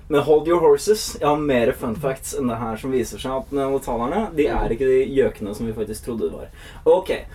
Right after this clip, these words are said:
hvis vi ser på steinalder, eh, redskaper da,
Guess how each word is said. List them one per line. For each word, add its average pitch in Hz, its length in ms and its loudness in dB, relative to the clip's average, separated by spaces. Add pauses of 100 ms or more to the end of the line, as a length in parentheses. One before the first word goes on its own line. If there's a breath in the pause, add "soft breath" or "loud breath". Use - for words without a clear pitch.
(180 loud breath)
hvis 156 200 0
vi 214 60 0
ser 180 200 2
på 185 340 0 (280)
steinalder, 117 840 0 (320)
eh, 127 840 2
redskaper 147 720 0
da, - 60 -4